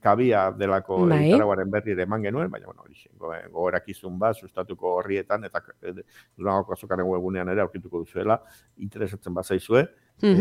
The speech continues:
Speaker 1: eh, horren egitaraua.
Speaker 2: Hori da. Bueno, eta euskera, aipatuko dugu gaurko, ez esan dugu teknologia eta euskera. Eh,
Speaker 1: Mm,
Speaker 2: bako-
Speaker 1: vale, bai.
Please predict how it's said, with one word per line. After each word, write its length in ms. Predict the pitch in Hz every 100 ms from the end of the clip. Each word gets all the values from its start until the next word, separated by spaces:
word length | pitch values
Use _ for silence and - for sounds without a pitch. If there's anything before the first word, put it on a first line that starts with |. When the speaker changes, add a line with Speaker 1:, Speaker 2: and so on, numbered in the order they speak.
| 277
Speaker 1:
eh, 540 | 80 76 - - - - _ _ -
horren 280 | 87 90 98
egitaraua. 460 | 78 80 67 62 - - - - -
Speaker 2:
Hori 180 | 220 190
da. 160 | 165 175 - - - -
Bueno, 300 | 226 226 339 - -
eta 1160 | 226 208 202 190 180 180 180 180 175 170 175 -
euskera, 560 | 214 202 - 247 214 277 - -
aipatuko 420 | 202 190 190 190
dugu 300 | 180 180 180 175
gaurko, 420 | 175 185 - 190 180 180 185
ez 140 | -
esan 220 | 185 202
dugu 180 | 208 202
teknologia 500 | 190 185 208 202 247
eta 100 | 226
euskera. 520 | 185 - - 185 160 147 -
Eh, 680 | - 180 175 175 170 170 170 170
Speaker 1:
Mm, 40 |
Speaker 2:
bako- 320 | 175 180 185 117
Speaker 1:
vale, 300 | 127 120 131
bai. 300 | 131 120